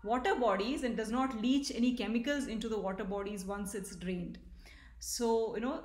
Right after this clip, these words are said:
uh, all of our products are focused at making sure that we have a zero waste world.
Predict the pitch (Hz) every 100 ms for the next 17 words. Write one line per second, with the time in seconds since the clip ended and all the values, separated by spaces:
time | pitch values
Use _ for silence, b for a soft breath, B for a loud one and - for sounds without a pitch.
0 | 196 202 196 139 76 - - 285 349 339
1 | 311 269 254 233 208 220 - 226 226 247
2 | 294 294 269 254 233 214 262 247 233 226
3 | 220 208 180 214 220 220 208 226 208 196
4 | 220 226 185 180 185 277